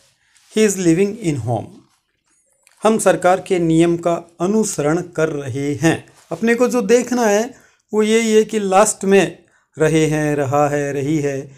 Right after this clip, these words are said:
ये निश्चित रूप से मिलते हैं, तभी ये प्रेजेंट कंटीन्यूअस टेंस होता है। जैसे यहाँ पर हम सरकार के नियम का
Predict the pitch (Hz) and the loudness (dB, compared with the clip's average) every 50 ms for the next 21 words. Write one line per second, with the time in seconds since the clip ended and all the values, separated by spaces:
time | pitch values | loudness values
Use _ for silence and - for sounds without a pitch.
0 | _ _ _ _ _ 196 220 233 220 170 160 196 196 196 - 269 - - 226 226 | _ _ _ _ _ -4 -2 -2 -2 0 -2 -2 -2 -2 -2 -4 -4 -4 -4 -4
1 | 214 220 - 202 185 175 170 170 165 170 185 180 190 190 - - 240 240 233 247 | -4 -4 -2 -2 0 0 0 -2 -2 -4 -4 -4 -4 -6 -4 0 0 0 0 0
2 | 233 220 220 202 - - 160 147 160 160 165 160 160 147 135 131 127 131 135 135 | -2 0 0 0 0 -2 -2 0 0 0 0 -2 -4 -8 -8 -8 -8 -8 -8 -10
3 | 127 131 131 127 127 123 - 113 101 - - 110 104 110 - - _ _ _ _ | -10 -8 -10 -10 -10 -10 -12 -14 -14 -12 -14 -14 -14 -14 -16 -20 _ _ _ _
4 | _ _ _ _ _ _ _ _ - 160 147 - 175 160 151 147 143 139 160 160 | _ _ _ _ _ _ _ _ -4 -4 -2 0 0 0 2 0 0 0 0 -2
5 | 151 127 160 160 160 165 156 160 - 151 139 131 127 - 143 143 147 147 147 139 | -2 0 -2 0 0 0 -2 -4 -4 -6 -6 -6 -6 -2 0 2 2 2 0 -2
6 | 139 - 147 143 143 143 139 143 139 135 135 139 139 143 139 131 123 151 151 139 | -4 -4 -4 -2 -2 -2 -4 -4 -6 -6 -6 -6 -6 -8 -10 -8 -4 0 0 0
7 | 120 117 120 120 | 0 -2 -6 -10